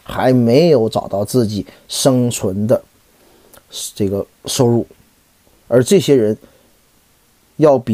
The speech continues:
你出去工作的人要多得多得多得多。包括现在的，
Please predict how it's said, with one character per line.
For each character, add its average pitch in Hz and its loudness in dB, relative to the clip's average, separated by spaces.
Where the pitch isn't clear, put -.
你 104 -4
出 180 2
去 - -4
工 117 -2
作 123 0
的 107 2
人 98 -2
要 104 -2
多 131 0
得 110 -2
多 107 -4
得 95 -8
多 107 -6
得 95 -10
多。 71 -16
包 143 4
括 147 0
现 135 -2
在 123 2
的， 113 0